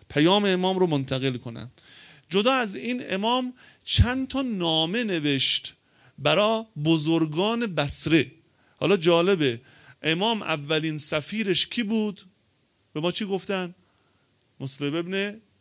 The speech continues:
عقیل. اما امام اولین سفیرش سلیمان ابن رزین بود به بصره. مسلم رو به کوفه فرستاد، سلیمان ابن رزین رو به بصره.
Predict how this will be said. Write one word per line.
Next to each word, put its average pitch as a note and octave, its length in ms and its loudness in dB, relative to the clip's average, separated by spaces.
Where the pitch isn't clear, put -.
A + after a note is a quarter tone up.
عقیل. B2+ 480 -8
اما G#3 260 -6
امام F3 460 -2
اولین D3+ 560 -4
سفیرش A3+ 920 0
سلیمان C#3 720 0
ابن F3+ 420 -8
رزین F3 440 -4
بود F#3+ 280 -6
به C#3+ 100 -4
بصره. C3 520 -2
مسلم D#3+ 460 -2
رو D3 100 -2
به B2+ 120 -4
کوفه C#3 380 0
فرستاد، A3+ 640 0
سلیمان D#3 720 2
ابن D3 380 2
رزین E3+ 360 2
رو A3+ 200 8
به A#3 380 6
بصره. D3 400 2